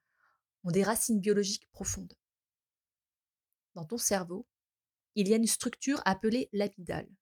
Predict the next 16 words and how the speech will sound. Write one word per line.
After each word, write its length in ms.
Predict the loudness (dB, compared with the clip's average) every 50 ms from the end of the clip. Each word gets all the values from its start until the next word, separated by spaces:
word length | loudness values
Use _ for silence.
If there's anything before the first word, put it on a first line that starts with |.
| _ _
souvent 280 | -10 -6 -4 -2 -2 0
surnommée 480 | 2 2 2 4 4 4 4 4 4
le 100 | 4 2
centre 440 | 0 0 0 -2 -2 -6 -6 -6 -6
des 180 | -4 -4 -4 -6
émotions. 400 | -8 -8 -8 -10 -10 -10 -14 -18 _ _ _ _ _ _ _ _ _ _ _ _ _ _ _ _ _ _ _ _ _ _ _ _ _ _ _ _ _ _ -4
Lorsqu'une 240 | -2 -2 0 0
situation 380 | 0 0 0 0 0 2 2 0
est 80 | 0 0
perçue 280 | 0 0 -2 -2 -2
comme 160 | -4 -2 -2
étant 220 | -4 -4 -4 -4 -2
menaçante, 720 | -2 0 2 2 2 0 0 -2 -4 -8 -10 -14 -16 -16 _ _ _ _ _ _ _ _
l'amygdale 460 | -2 0 2 2 2 2 2 2 2
réagit 340 | 2 0 0 0 0 -2 -2
rapidement, 540 | -2 -2 -2 -2 0 0 0 -2 -4 -8 -12